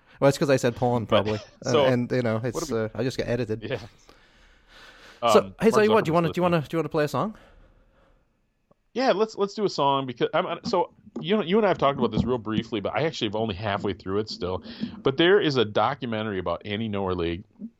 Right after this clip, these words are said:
Speaker 2: called We Are the League, and it's on Amazon Prime. And I know you watched the whole thing, right?
Speaker 1: Yeah, it's excellent. It's an excellent, excellent
Speaker 2: I
Speaker 1: documentary.
Speaker 2: gotta tell you, the production values on this thing are crazy good, aren't they?
Speaker 1: Yeah, they are. They are. I mean,
Speaker 2: I
Speaker 1: it's
Speaker 2: mean, this
Speaker 1: really
Speaker 2: is like
Speaker 1: good.
Speaker 2: a cinematic,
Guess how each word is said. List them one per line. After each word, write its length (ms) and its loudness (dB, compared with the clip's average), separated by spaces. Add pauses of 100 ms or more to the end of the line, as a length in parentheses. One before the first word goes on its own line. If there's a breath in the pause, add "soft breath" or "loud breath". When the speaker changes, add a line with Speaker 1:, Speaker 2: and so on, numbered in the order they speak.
(640)
Speaker 2:
called 260 0
We 120 4
Are 100 4
the 80 0
League, 380 -6
and 80 -10
it's 140 -8
on 180 -2
Amazon 340 -4
Prime. 340 0
And 80 -2
I 60 0
know 100 0
you 160 0
watched 160 2
the 60 -2
whole 100 0
thing, 180 -10
right? 260 -8
Speaker 1:
Yeah, 200 -4
it's 120 -10
excellent. 360 -10
It's 140 -16
an 160 -14
excellent, 420 -10
excellent 340 -10
Speaker 2:
I 40 -6
Speaker 1:
documentary. 340 -4
Speaker 2:
gotta 120 -2
tell 180 -4
you, 140 -2
the 100 0
production 560 -4
values 340 0
on 140 -4
this 140 -8
thing 140 -4
are 80 -4
crazy 480 -2
good, 220 2
aren't 180 -2
they? 100 2
Speaker 1:
Yeah, 100 -2
they 140 -4
are. 160 -6 (100)
They 120 -4
are. 180 -6
I 60 -8
mean, 160 -4
Speaker 2:
I 20 -2
Speaker 1:
it's 80 -8
Speaker 2:
mean, 80 -4
this 140 2
Speaker 1:
really 120 0
Speaker 2:
is 40 -6
like 160 2
Speaker 1:
good. 100 -8
Speaker 2:
a 40 -14
cinematic, 800 0